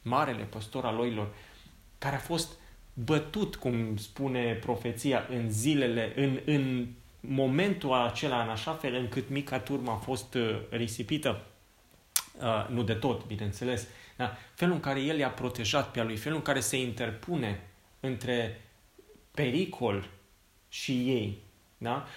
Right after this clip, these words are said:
Felul în care îi oprește să nu facă ceva nebune, să nu acționeze din impuls, din fire, chiar dacă, uh, avea o dorință bună, felul în care îl protejează pe Petru și îl avertizează dinainte.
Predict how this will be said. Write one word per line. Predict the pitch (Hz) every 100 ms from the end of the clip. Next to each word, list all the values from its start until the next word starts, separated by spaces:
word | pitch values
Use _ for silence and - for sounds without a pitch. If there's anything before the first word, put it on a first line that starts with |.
| -
Felul | - 165 185 165
în | 151
care | 147 170 160
îi | 147 143
oprește | 139 - 160 - 143
să | -
nu | 139
facă | 170 151 -
ceva | 123 - 120 123
nebune, | 120 107 123 120
să | 117 120
nu | 147
acționeze | 185 - - 139 135 135 127
din | 113 131 135
impuls, | 139 117 - 143 123 - -
din | 110 113
fire, | 110 147 147 127 120
chiar | - 147 131
dacă, | 107 120 - 127 120 113 110 104 - - - -
uh, | 123 113 110 107 104
avea | 120 107 156
o | 185
dorință | 123 123 120 107 110 101
bună, | 113 101
felul | 104 190 196
în |
care | - 160
îl | 151
protejează | - 143 - 113 117 160 160
pe | 139 131
Petru | 104 135 - -
și | 104 113
îl |
avertizează | 113 110 110 - 113 139 170 147
dinainte. | 113 117 110 123 120